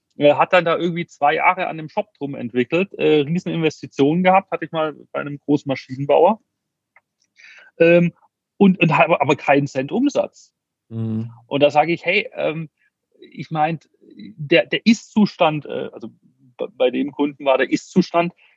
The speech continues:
Speaker 1: Ihr tippt Bestellungen vom Fax ab. Ähm, nehmt einen Online-Shop und, und, und, äh, setzt den schnell auf.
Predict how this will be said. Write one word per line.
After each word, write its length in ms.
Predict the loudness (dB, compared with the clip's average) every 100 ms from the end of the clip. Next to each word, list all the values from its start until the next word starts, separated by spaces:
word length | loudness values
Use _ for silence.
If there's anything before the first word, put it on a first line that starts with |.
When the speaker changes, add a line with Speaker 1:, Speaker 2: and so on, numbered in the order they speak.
| _
Speaker 1:
Ihr 180 | 0 0
tippt 400 | 2 0 0 -14 -2
Bestellungen 680 | -2 0 2 2 2 -2 -6
vom 240 | -6 -6
Fax 440 | 0 -2 -2 -4
ab. 220 | -2 -2 -6 _ _ _ _ _ _ _ _ _ _ _ _
Ähm, 460 | 2 2 2 -4 -8 _ _ _ _ _
nehmt 280 | 2 2 2
einen 80 |
Online-Shop 800 | 0 0 2 2 0 -4 -6 -10 -12
und, 280 | -10 -10
und, 240 | -10 -10 -6
und, 240 | -8 -8 _ -4
äh, 280 | -2 -2 -4
setzt 440 | -6 -2 -2 -2
den 160 | 0 0
schnell 300 | -2 -2 2
auf. 280 | 4 4